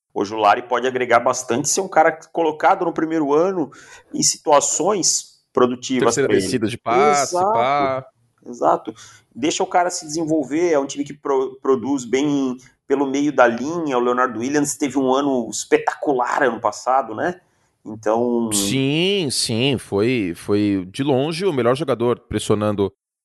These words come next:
Speaker 2: o quarterback. Deixa eu pegar os números dele aqui. É... mas, se eu não me engano, duplos dígitos de sacks, né?
Speaker 1: É. Então, assim,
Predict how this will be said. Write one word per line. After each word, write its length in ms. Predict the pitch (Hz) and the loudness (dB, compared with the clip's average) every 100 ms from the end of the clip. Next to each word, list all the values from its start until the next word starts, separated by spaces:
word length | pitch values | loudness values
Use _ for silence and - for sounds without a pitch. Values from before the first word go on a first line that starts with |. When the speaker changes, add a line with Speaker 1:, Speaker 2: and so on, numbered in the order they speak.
| _ _ - | _ _ -8
Speaker 2:
o 80 | 104 | -4
quarterback. 560 | - 107 95 101 120 | 0 0 0 0 -2
Deixa 80 | - | -4
eu 40 | 139 | -6
pegar 220 | 139 120 | 0 0
os 100 | 104 | 0
números 280 | 104 101 101 | -2 -2 0
dele 220 | 104 92 | 0 0
aqui. 360 | 87 - 135 147 _ _ _ _ _ - | -2 -2 -2 -2 _ _ _ _ _ -6
É... 840 | 98 98 98 95 92 92 90 90 87 | -2 0 0 0 0 2 0 -2 -2
mas, 180 | 104 - | -4 0
se 60 | |
eu 20 | |
não 60 | 131 | -2
me 60 | 139 | 0
engano, 180 | 131 | -2
duplos 280 | 156 196 247 | 0 -4 -2
dígitos 320 | 185 170 - | -2 0 -2
de 80 | 110 | -4
sacks, 380 | - 120 127 - | -2 0 0 -2
né? 160 | 120 170 | -4 0
Speaker 1:
É. 500 | 98 92 92 107 - - _ | 0 2 0 0 -6 -20 _
Então, 340 | 120 120 135 | -8 -2 0
assim, 280 | 143 139 151 | 0 -2 -4